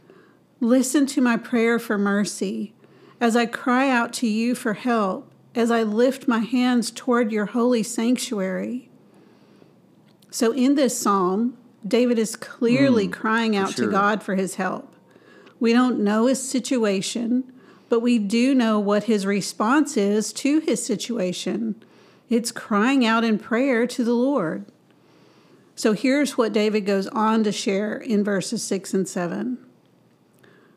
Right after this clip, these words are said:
Speaker 1: "Praise the Lord, for he has heard my cry for mercy. The Lord is my strength and shield.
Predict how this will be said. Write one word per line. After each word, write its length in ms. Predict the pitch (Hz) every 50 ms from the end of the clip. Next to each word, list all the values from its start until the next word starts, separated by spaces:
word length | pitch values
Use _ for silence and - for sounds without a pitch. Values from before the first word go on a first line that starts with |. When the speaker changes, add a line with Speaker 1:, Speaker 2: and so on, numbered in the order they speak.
| _ _ _
Speaker 1:
"Praise 480 | - - - 240 240 262 269 277 247 262
the 140 | - 277 262
Lord, 580 | 240 226 214 208 208 202 202 196 196 196 - - - _ _ _ _ _
for 220 | - - 233 214
he 260 | 165 - - 269 262
has 320 | 262 247 247 254 - - -
heard 360 | 247 247 269 294 294 240 240
my 180 | 220 208 196
cry 380 | - - - - - - 208 190
for 180 | - - 220 220
mercy. 640 | 196 196 190 175 - - - 226 208 190 202 - - _ - - - - - - - _
The 140 | - 240 220
Lord 360 | 226 240 240 247 247 254 233
is 200 | 247 233 214 -
my 180 | 233 202 190 208
strength 840 | - - - - - - 233 220 240 254 269 285 277 - - - - _ -
and 180 | 233 240 226
shield. 580 | 226 - - 233 202 196 196 190 190 214 196